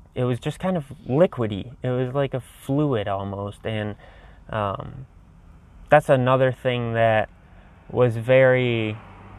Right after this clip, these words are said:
cool about this L S D trip. Um, I literally felt like I was made out of liquid,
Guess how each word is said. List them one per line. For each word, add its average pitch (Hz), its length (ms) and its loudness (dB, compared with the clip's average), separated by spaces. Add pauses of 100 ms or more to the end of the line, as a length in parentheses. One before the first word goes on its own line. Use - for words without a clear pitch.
(180)
cool 160 560 2
about 156 280 4
this 151 360 -4
L 147 160 4
S 143 160 4
D 131 380 -4
trip. 139 360 0 (600)
Um, 110 480 -4 (240)
I 127 240 4
literally 131 440 4
felt 123 380 6 (340)
like 117 280 -6
I 120 100 2
was 110 320 -4 (260)
made 123 380 -6
out 113 200 4
of 104 180 -6 (100)
liquid, 123 600 -4